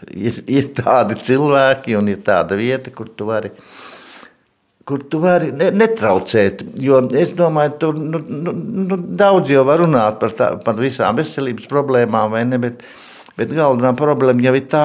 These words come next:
ja, ka tu vienalga, kāda tad tev tur būtu tava veselības problēma, ja,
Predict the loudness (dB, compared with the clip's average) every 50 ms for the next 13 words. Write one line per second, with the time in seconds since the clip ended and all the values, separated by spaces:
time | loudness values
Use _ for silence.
0 | 2 2 2 2 0 0 -2 -8 -8 -4 -4 -4 -4 -4 -8 -18 -20 -20 -20 _
1 | -16 -16 -12 -10 -10 -6 -4 -2 0 2 2 2 4 4 2 2 2 2 4 4
2 | 4 2 0 -2 -6 -8 -10 -10 -12 -12 -10 -10 -10 -10 -10 -10 -12 -12 -8 -4
3 | 0 0 0 0 0 0 -2 -2 -2 0 0 -2 -2 -2 -6 -8 -6 -4 -4 -6
4 | -6 -6 -2 0 2 2 2 2 0 0 0 0 0 0 -2 -4 -6 -4 0 0
5 | 0 0 2 2 2 2 2 0 -2 -2 -2